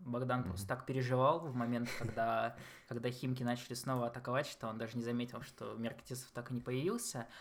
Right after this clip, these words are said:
Speaker 1: А что касается защитников, ну, наверное, стоит сказать, что просто никто из этих футболистов не привык, что кому-то из них надо наконец-то взять, э, лидерскую роль на себя. То есть, наверное, логично было это ожидать от Кутепова, потому что сколько, какой уже опыт у человека, человек даже чемпионство ещё брал,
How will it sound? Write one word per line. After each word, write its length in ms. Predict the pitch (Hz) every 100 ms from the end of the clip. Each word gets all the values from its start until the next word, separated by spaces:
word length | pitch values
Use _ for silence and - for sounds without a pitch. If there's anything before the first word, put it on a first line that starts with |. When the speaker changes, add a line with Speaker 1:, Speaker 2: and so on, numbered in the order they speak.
| - -
Speaker 1:
А 140 | 113
что 160 | 117 135
касается 420 | 131 127 139 135
защитников, 680 | 135 135 - 202 202 - 127 - -
ну, 640 | 127 135 160 175 147 123 110
наверное, 580 | 123 131 151 180 147 131
стоит 360 | - 135 135
сказать, 300 | - 131 143
что 540 | - - 131 123 120 - _
просто 400 | 127 139 151 -
никто 340 | 120 123 - 131
из 100 | 123
этих 180 | 123
футболистов 560 | - 127 127 156 - -
не 80 | 123
привык, 320 | 123 127 156
что 560 | - - 123 117 117 113 - - -
кому-то 340 | 127 151 143
из 160 | 127 120
них 220 | - -
надо 500 | 127 135 127 117 113
наконец-то 540 | 110 113 120 147 -
взять, 400 | 110 120 135 -
э, 160 | 117 104
лидерскую 540 | 123 139 127 - 131
роль 160 | 131 117
на 100 | 107
себя. 220 | - 110
То 80 | 107
есть, 120 | 104
наверное, 280 | 120 139 135
логично 400 | 127 123 147 135
было 200 | 120 120
это 160 | 120 117
ожидать 320 | 117 120 127
от 100 | -
Кутепова, 520 | 139 123 254 262 190
потому 280 | 185 - 139
что 360 | - - 135 127
сколько, 400 | 127 127 123 -
какой 200 | 123 139
уже 180 | 127 123
опыт 280 | 165 - -
у 40 |
человека, 280 | - 127 -
человек 260 | - 123 120
даже 180 | 120 117
чемпионство 560 | - 139 175 - -
ещё 220 | 123 -
брал, 320 | 143 151 156